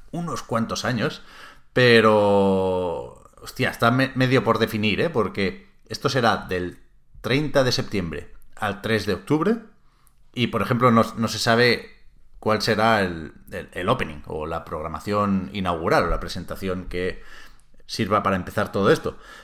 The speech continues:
Pero sí hay algunas cositas confirmadas, como por ejemplo un especial de King of Fighters quince en inglés. Habrá algo,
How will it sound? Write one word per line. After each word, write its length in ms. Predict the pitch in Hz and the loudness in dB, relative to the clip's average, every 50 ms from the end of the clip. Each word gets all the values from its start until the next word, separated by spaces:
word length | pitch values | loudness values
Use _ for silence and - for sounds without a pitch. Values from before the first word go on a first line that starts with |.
| - - | -14 -4
Pero 400 | - 117 123 139 143 160 175 165 - | 0 2 4 6 6 4 4 0 -4
sí 140 | - - 107 | -4 -2 0
hay 80 | 101 | 2
algunas 320 | 107 101 101 110 104 98 - | 2 2 2 0 0 -2 -2
cositas 540 | - 98 - 123 113 127 123 127 127 - - - - - - - - - | -4 -4 -2 -2 2 2 4 4 2 0 -4 -16 -20 -18 -18 -16 -12 -8
confirmadas, 640 | - 131 127 - 110 101 92 107 120 117 120 127 123 - | -6 -4 -4 -2 -2 0 2 4 4 6 6 4 2 2
como 160 | 101 92 85 | -2 -4 -4
por 100 | - - | -4 -6
ejemplo 300 | - - 95 87 98 95 | -6 -4 -4 -2 0 0
un 100 | 95 95 | 0 0
especial 440 | 95 98 - 107 - - 98 92 90 | -2 -4 -8 -8 -4 -2 -2 -2 -2
de 100 | 87 90 | -2 -6
King 160 | - 95 95 | -4 -4 -2
of 140 | 92 85 - | -2 -2 -2
Fighters 760 | - 92 87 - - 90 85 82 - - - - - - - - - - | -2 -4 -4 -4 -4 -4 -4 -4 -6 -8 -10 -12 -14 -18 -20 -20 -18 -8
quince 600 | - 120 120 117 - - 92 87 87 - - 101 | -4 0 0 0 0 -2 -4 -4 -4 -4 -4 -6
en 100 | 98 92 | -6 -4
inglés. 540 | 95 98 104 131 143 139 139 139 - - - - - - - - - - - | -2 0 4 6 6 6 6 4 0 -4 -12 -16 -18 -20 -20 -20 -20 -20 -6
Habrá 360 | - 98 98 95 107 110 104 | -2 0 2 4 4 4 4
algo, 460 | 107 113 110 101 98 90 92 - - | 4 4 6 6 4 2 2 -2 -12